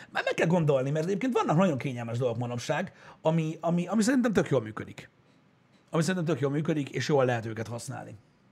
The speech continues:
És szerintem annyira egetverően nem drágák. Most nyilvánvalóan, ö, attól függ, hogy, ö, hogy, ö, hogy, ö,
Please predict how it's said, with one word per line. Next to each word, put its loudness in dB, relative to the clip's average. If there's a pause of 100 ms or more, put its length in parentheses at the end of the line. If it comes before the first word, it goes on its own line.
(720)
És 2
szerintem 4
annyira 6
egetverően 2
nem -8
drágák. -12 (1160)
Most 4
nyilvánvalóan, 4
ö, 6 (500)
attól 2
függ, 2 (560)
hogy, 2
ö, 4 (760)
hogy, 0
ö, 2 (2000)
hogy, -2
ö, 2